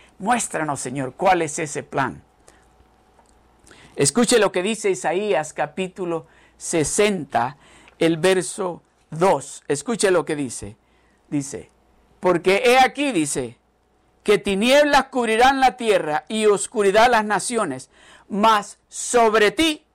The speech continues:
amanecerá Jehová y serás, y será, y sobre ti será vista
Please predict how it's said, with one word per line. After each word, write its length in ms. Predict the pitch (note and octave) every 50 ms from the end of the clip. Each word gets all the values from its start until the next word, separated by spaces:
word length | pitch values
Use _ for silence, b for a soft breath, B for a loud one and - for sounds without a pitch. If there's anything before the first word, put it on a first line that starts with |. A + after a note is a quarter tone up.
| _ _ _ _ _ _ _ _ _ _ _ _ _ _ _ _ _ _ _ _
amanecerá 840 | G3+ G#3+ G#3+ G#3 G#3 G#3 G#3 G#3 G#3 F#3 - G3+ G3 G#3 A3+ B3+ C4
Jehová 520 | - D4+ C#4+ A#3 F#3+ E3 D3+ D3 D3+ E3 _ _ _ _ _ _ _ _ _
y 160 | - A3+ A3
serás, 760 | F3 - G#3 G#3 G#3+ A3+ B3+ C#4+ C4+ - - - - - - _ _
y 120 | A3+ A3 F#3
será, 500 | - G#3 G3+ G#3 A3+ C4 B3+ B3+ - _ _ _ _ _
y 140 | - A#3+ G#3+
sobre 360 | - - B3 A#3 G#3+ A3 G#3+
ti 240 | G3+ - - D4+ D4+
será 280 | - B3+ B3+ A#3 A#3 B3
vista 480 | C4+ D4 D4 - - _ F4 F4+ -